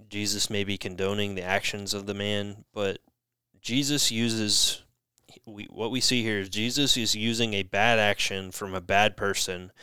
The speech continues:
to make a point for us, those of us that are walking in the light. And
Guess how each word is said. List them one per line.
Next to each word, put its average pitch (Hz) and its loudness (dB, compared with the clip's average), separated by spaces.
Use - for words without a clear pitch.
to 104 0
make 101 4
a 98 2
point 104 -2
for - 0
us, - 6
those 110 2
of 104 2
us 101 4
that 98 2
are 95 0
walking 95 2
in 90 -8
the 87 -8
light. 90 -2
And 95 -12